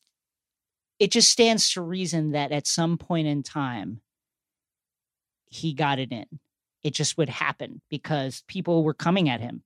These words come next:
left, right, and center. And at some point it would have happened. And in the stinger of the first episode of She-Hulk,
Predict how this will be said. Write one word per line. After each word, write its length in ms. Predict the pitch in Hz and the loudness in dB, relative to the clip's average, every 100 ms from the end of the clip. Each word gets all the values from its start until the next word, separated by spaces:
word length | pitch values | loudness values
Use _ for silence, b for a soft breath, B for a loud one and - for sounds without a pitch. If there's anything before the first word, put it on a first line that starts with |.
| _ | _
left, 380 | 156 170 165 - | 0 0 0 2
right, 180 | 175 165 | 4 4
and 160 | 143 - | 2 -2
center. 340 | 180 175 120 | -2 -2 -8
And 140 | 131 | -6
at 100 | 135 | -4
some 200 | - 160 | -2 -2
point 200 | - 170 | 0 0
it 80 | 156 | 0
would 120 | 156 | 0
have 100 | 143 | 0
happened. 400 | 160 190 123 107 - B B - | 0 -2 -2 -6 -10 B B 2
And 360 | 175 175 180 - _ _ _ _ _ _ _ _ _ _ - | 6 6 6 2 _ _ _ _ _ _ _ _ _ _ 0
in 120 | 147 | 2
the 60 | |
stinger 600 | 143 - 185 214 220 226 - _ | 4 4 4 6 4 4 -2 _
of 140 | 180 165 | 2 4
the 100 | 165 | 4
first 320 | - 202 190 | 6 6 6
episode 380 | 220 214 233 220 | 4 6 6 6
of 80 | 208 | 4
She-Hulk, 360 | 185 151 143 | 6 6 4